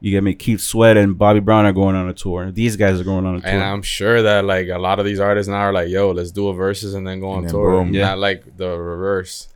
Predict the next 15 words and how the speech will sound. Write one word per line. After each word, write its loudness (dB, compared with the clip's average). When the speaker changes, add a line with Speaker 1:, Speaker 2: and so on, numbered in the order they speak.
Speaker 1:
I 0
Speaker 3:
Nah, 2
Speaker 1:
think 6
Speaker 3:
it's 2
Speaker 1:
versus 4
Speaker 3:
angle. 0
Speaker 1:
should 0
just -2
take 0
it 0
on -4
tour. -12
Speaker 2:
Oh, -8
that's -10
a, -12